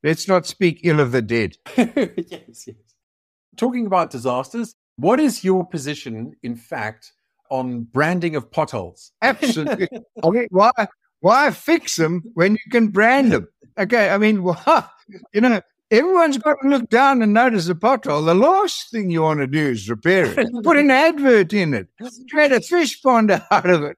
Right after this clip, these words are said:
Speaker 1: Put some flags in it. I mean, get into partnership with the people who replace tires, but for God's sake, don't fix the damn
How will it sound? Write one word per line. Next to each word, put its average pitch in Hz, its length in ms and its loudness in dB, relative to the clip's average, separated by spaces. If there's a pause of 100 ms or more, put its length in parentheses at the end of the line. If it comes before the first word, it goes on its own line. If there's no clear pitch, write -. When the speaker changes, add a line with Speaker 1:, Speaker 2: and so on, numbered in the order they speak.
Speaker 1:
Put 277 180 -2
some 262 220 0
flags 233 680 0
in 190 180 -4
it. 139 160 -6
I 139 80 -4
mean, 160 220 -8 (500)
get 202 220 2
into 269 260 0
partnership 240 680 0
with 220 120 -4
the 214 100 0
people 220 340 -4
who 220 80 -2
replace 214 640 -2
tires, 220 440 0
but 139 240 -8
for 127 160 -8 (240)
God's 285 340 0
sake, 87 240 -8
don't 120 260 -10
fix - 500 -6
the 76 100 -18
damn 82 300 -18